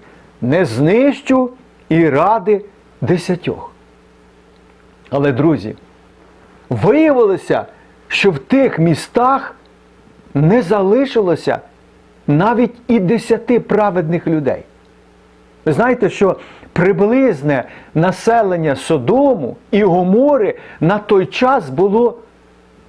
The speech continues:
один з половиною мільйонів осіб? Тепер ви можете собі уявити, що серед такої кількості людей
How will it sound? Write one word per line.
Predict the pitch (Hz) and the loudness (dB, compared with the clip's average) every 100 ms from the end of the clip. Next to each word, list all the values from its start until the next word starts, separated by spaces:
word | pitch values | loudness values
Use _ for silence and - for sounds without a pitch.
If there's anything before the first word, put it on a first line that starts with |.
| - | -4
один | 143 107 131 233 226 - - _ _ _ - - | -2 -2 0 2 0 -4 -16 _ _ _ -20 -10
з | - - | -8 -4
половиною | 160 139 139 185 165 151 127 | -2 0 0 0 0 0 0
мільйонів | 135 131 127 143 131 120 - - _ _ _ _ _ _ _ | 0 0 0 -2 -2 -4 -8 -20 _ _ _ _ _ _ _
осіб? | 135 123 - - - - _ _ _ _ _ _ _ _ _ _ _ | -6 -6 -8 -10 -12 -20 _ _ _ _ _ _ _ _ _ _ _
Тепер | 135 185 170 | -6 -2 0
ви | 143 | 0
можете | 170 262 233 208 165 - - - | 0 0 0 -2 -4 -6 -12 -18
собі | - 160 143 165 - | -6 -2 0 -2 -2
уявити, | 165 143 165 151 151 95 - - - - - | -2 0 0 0 -4 -4 -12 -18 -20 -20 -12
що | - 208 | -4 -2
серед | - 214 202 180 - - | 0 0 0 -2 -6 -6
такої | 175 - 262 269 214 - - | -6 -2 0 2 0 -4 -2
кількості | 254 277 233 - 156 - 165 | 2 2 2 -2 -4 -2 0
людей | 156 160 269 294 202 | 0 2 2 2 0